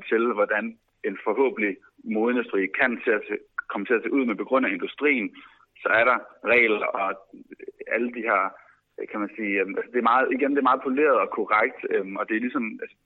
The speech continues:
det er meget dikteret industri, synes jeg. Øhm, og det gør også, at, at der er nogen, der siger, eller no-, der står nogen i spidsen og fortæller om, hvordan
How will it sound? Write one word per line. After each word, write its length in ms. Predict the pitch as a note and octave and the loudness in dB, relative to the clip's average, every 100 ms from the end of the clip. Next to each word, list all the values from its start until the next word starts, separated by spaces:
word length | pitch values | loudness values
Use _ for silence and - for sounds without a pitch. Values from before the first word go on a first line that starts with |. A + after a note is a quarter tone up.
| - - - - | -20 -20 -20 -6
det 60 | B2+ | 0
er 120 | A2+ | 2
meget 120 | A#2+ B2 | 2 2
dikteret 520 | D3 - - D#3+ A2 F2+ | -4 -4 2 4 4 2
industri, 440 | F#2+ - B2 A2+ | -2 -2 -2 -2
synes 220 | F#2+ F2+ G2+ | -4 -2 0
jeg. 60 | F#2 - - - _ | 0 -6 -20 -20 _
Øhm, 380 | - G2 F#2+ F#2+ F#2+ - _ _ _ - | -2 -2 -2 -6 -8 -14 _ _ _ -2
og 80 | A2+ | 0
det 160 | B2 | 2
gør 180 | C3+ C3 B2 | 4 6 6
også, 140 | C3 A2 | 4 2
at, 80 | G#2 G#2+ | 0 0
at 60 | A2 - | -2 2
der 60 | |
er 100 | G#2+ A2+ | 2 2
nogen, 120 | B2+ | 0
der 60 | C3 - | 0 -2
siger, 220 | A#2+ C3 G#2+ | 2 2 4
eller 140 | G2+ G2 A2 | 2 2 -4
no-, 140 | - - | -8 -4
der 60 | A2 - | -4 0
står 140 | A#2 | 2
nogen 160 | A#2+ B2 | 2 0
i 100 | - | 0
spidsen 300 | B2 B2 A#2+ | 0 2 -2
og 40 | G#2+ | -8
fortæller 280 | - A#2+ A2 | -2 2 4
om, 140 | G#2 | 2
hvordan 300 | G#2+ G2+ G#2+ | 2 2 2